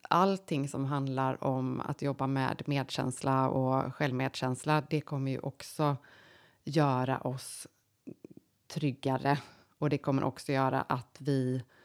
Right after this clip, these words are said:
är snällare mot oss själva när vi ju vågar testa nya grejer. För det är ju också det som gör att vi kan gå emot att bli mer trygga.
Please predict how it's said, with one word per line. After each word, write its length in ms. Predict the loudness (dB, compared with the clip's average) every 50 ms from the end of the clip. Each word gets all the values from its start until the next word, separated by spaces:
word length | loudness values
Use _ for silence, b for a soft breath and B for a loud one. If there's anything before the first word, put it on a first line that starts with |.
| b b b b b b b b _
är 280 | 2 4 4 4 4
snällare 540 | 2 0 2 2 4 4 4 4 4 4 4
mot 200 | 4 4 4 2
oss 100 | -2 0
själva 640 | 2 2 4 4 2 2 4 4 6 4 4 2 0 0
när 440 | 0 2 4 4 4 4 4 2 2
vi 260 | 2 0 0 0 2
ju 200 | 2 2 2 2
vågar 260 | 2 0 0 -2 -4
testa 320 | -4 -4 -6 -4 -2 0 2
nya 200 | 2 4 2 2
grejer. 600 | 2 4 2 4 6 8 8 8 8 6 2 0 _
För 200 | -14 -4 -2 2
det 100 | 4 6
är 40 | 6
ju 80 | 8 6
också 260 | 4 2 0 -2 -2
det 340 | 0 2 4 4 4 4 2
som 220 | 0 -2 -2 -2 0
gör 340 | 2 2 2 2 2 0 0
att 140 | -4 -4 -4
vi 80 | -4 -6
kan 260 | -4 -2 -4 -4 -2
gå 260 | -2 0 2 2 0 0
emot 340 | -2 -2 -2 -2 -4 -6 -8
att 140 | -10 -8 -6
bli 160 | -8 -6 -4
mer 180 | -4 -4 -4
trygga. 540 | -6 _ -6 -6 -6 -4 -2 0 2 2 0